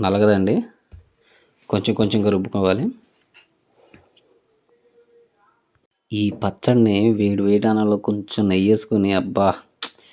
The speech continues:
ఆ, ఆ రుచే వేరులేండి. ఇది ఇచ్చేసి ఇంకొక వాయి అండి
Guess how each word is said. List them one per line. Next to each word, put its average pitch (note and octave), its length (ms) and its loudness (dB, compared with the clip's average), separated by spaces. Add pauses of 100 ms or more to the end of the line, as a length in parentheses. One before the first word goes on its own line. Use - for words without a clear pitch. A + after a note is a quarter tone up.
(760)
ఆ, G#2 80 2 (1300)
ఆ G2 120 -6
రుచే F#2 340 -4
వేరులేండి. G#2 460 0 (1800)
ఇది C3 200 4
ఇచ్చేసి C#3 320 2
ఇంకొక B2+ 260 4
వాయి B2 300 6
అండి B2 400 0